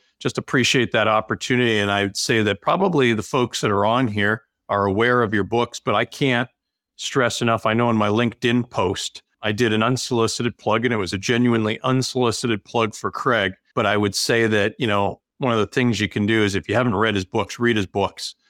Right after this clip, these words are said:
The next thing you can do is pass that book on to somebody else. But I guess I, as the author, I, you don't want me to hear about passing on.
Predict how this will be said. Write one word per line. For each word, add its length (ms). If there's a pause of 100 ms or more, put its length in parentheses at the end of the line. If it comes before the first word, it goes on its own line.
(100)
The 60
next 260
thing 140
you 100
can 160
do 220
is 100
pass 300
that 180
book 220
on 220
to 60
somebody 460
else. 380 (300)
But 100
I 20
guess 220
I, 160
as 180
the 140
author, 260
I, 80
you 240
don't 120
want 120
me 60
to 80
hear 100
about 200
passing 340
on. 80